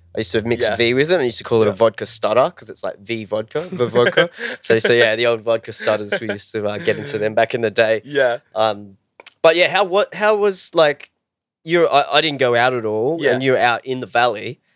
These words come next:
Speaker 1: How was, um, how was it after, you know, all the announcements of the, the
Speaker 2: Oh, dude,
Speaker 1: coronavirus,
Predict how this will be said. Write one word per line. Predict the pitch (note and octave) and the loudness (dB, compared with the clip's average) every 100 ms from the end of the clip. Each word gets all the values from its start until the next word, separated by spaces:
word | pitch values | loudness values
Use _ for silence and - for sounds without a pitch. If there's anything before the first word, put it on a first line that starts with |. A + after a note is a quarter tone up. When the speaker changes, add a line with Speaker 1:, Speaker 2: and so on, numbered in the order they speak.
| _ - | _ -2
Speaker 1:
How | C#3+ | 2
was, | D#3 D3+ C#3 B2 | 2 2 0 2
um, | C3 A#2+ A#2 A2 G#2+ G2 - | 2 2 2 -2 -8 -16 -8
how | D#3+ | -4
was | C3 C3+ C#3+ | 0 0 2
it | |
after, | B2 A2+ - | 0 0 -4
you | A#2+ G#2+ | -10 -4
know, | A2 | -4
all | A2+ | -4
the | A2 | -4
announcements | G#2+ G#2+ G#2+ - A2 F#2+ | -4 -6 -8 -10 -10 -6
of | A2+ F#2+ | -8 -4
the, | G#2+ G2 F#2 | -4 -4 -2
the | B2 | 0
Speaker 2:
Oh, | D#3 | 2
dude, | C3 | 4
Speaker 1:
coronavirus, | B2 C3+ F3 D3+ D3 C#3+ C3+ | 4 6 4 2 2 0 -4